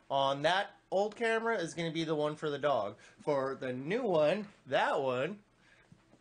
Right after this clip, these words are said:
is gonna be for me, I guess. Uh, this is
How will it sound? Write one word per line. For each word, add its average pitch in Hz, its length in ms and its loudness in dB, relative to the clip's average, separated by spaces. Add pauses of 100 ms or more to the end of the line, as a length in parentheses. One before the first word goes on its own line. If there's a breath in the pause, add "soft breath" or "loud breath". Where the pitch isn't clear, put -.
(340)
is 143 240 -2
gonna 156 140 -2
be 160 120 -2
for 175 140 -6
me, 214 140 0
I 180 80 4
guess. 104 400 -6 (1000 soft breath)
Uh, 147 380 4
this 214 280 -4
is 220 360 -12